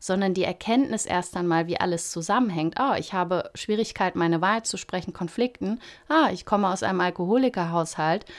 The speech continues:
Dort wurde man laut und gewalttätig, sei es emotional, aber auf jeden Fall war das sehr gefährlich, wenn man sich aufgebäumt hat quasi gegen die Autoritätsperson oder überhaupt gegen jemanden.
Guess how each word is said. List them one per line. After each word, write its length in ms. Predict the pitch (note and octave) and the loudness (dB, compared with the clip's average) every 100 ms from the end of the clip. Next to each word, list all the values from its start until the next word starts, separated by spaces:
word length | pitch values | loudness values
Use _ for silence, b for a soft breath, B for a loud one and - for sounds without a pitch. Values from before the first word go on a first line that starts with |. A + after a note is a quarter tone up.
| B B | B B
Dort 280 | G#3 G3 F3+ | 4 4 2
wurde 200 | F#3 F3 | 0 4
man 180 | E3+ | 4
laut 400 | E3+ F3+ G3 G3 | 4 6 6 6
und 120 | E3+ F3 | 2 -2
gewalttätig, 720 | E3+ F3 F#3 - F3 E3+ E3 | 2 2 2 -2 -4 -4 -2
sei 200 | E3 E3 | -2 0
es 100 | E3 | -2
emotional, 680 | E3+ F3+ E3+ F3 E3+ E3+ F#3+ | -2 -2 -2 0 2 2 2
aber 160 | D#3+ | 0
auf 80 | D#3+ | 0
jeden 180 | E3+ E3 | -2 -2
Fall 220 | E3+ E3 | 0 0
war 80 | D#3+ | -2
das 160 | D#3 | -4
sehr 140 | - D#3 | -4 -4
gefährlich, 680 | D3 - A3 A3+ G#3+ - - | -2 0 2 2 0 -4 -6
wenn 160 | E3 | 0
man 160 | D#3+ D#3+ | 2 2
sich 280 | D#3+ E3+ - - | -2 -8 -12 -2
aufgebäumt 600 | F3 E3 D#3+ E3 D#3+ - | -2 0 -4 -2 -2 -2
hat 100 | E3 | -10
quasi 400 | - - D#3+ D#3+ | -8 -4 -4 -4
gegen 460 | D#3 D#3+ D#3 D3+ - - | -4 -2 -2 -2 -6 -6
die 140 | E3+ | -2
Autoritätsperson 960 | D#3+ E3 E3 - F3 - E3+ D#3 E3 D#3 | -2 -2 -6 -6 -6 -4 -6 0 0 2
oder 120 | D3+ | 0
überhaupt 360 | D3+ E3 E3+ | 0 0 -2
gegen 200 | - D3+ | -6 -6
jemanden. 420 | D#3+ D#3 E3 A3+ | -2 0 0 0